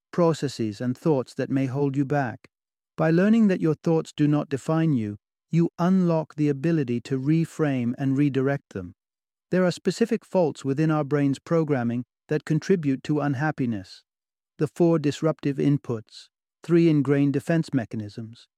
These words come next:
two hemispheric polarities, and one pattern of incessant negative thinking. By identifying and tackling each layer,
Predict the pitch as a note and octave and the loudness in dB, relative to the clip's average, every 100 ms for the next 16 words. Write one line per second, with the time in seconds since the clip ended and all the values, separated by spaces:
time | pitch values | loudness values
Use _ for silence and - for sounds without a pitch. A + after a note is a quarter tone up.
0 | _ - - F#3+ C#3+ D#3+ D3 - D3 C#3 | _ -6 2 2 4 2 2 2 2 2
1 | - D3 C#3+ C#3 A#2 G#2+ G#2+ - _ _ | -2 -2 0 0 -2 -8 -14 -18 _ _
2 | - C#3+ C#3 D#3 F3+ F#3 D#3 C3+ C3+ C3 | -2 0 4 4 2 0 -2 -2 -2 -2
3 | A#2+ B2+ - D3 - C#3 - C3+ C#3 B2+ | -2 -4 0 -2 0 -4 -2 -2 0 -2
4 | A#2+ A2 C#3 B2 - G#2 G#2+ _ _ _ | -4 -4 -4 -4 -4 -12 -12 _ _ _
5 | _ _ _ _ _ D#3 D3+ D3+ E3+ F#3 | _ _ _ _ _ 0 2 2 2 2
6 | F3 D#3+ D#3 D3 C3+ - E3+ - C3 B2 | 0 0 0 0 -2 -2 -2 -2 -4 -2
7 | C3+ C3+ - B2 A2+ A#2 | -2 -4 -2 -4 -2 -6